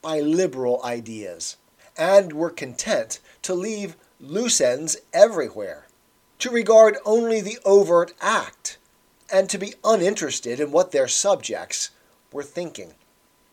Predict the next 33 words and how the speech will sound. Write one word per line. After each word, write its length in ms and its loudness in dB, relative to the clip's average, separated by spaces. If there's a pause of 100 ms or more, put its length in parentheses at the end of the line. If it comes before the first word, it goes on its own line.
(640)
Even 300 -4
the 120 -6
Catholic 520 -4
Church 400 0
of 80 -2
the 120 -6
Middle 260 -2
Ages 400 -2
was 180 -6
tolerant 680 0 (120)
by 140 0
modern 480 0
standards. 640 -10 (540)
Part 400 6
of 120 0
the 100 0
reason 380 -4
for 200 -8
this 480 -4 (120)
was 280 8
that 280 2
in 140 -4
the 120 -2
past, 600 -6 (220)
no 220 4
government 500 2
had 380 -2
the 80 -4
power 420 2
to 120 -10
keep 300 -10
its 140 -4
citizens 480 -2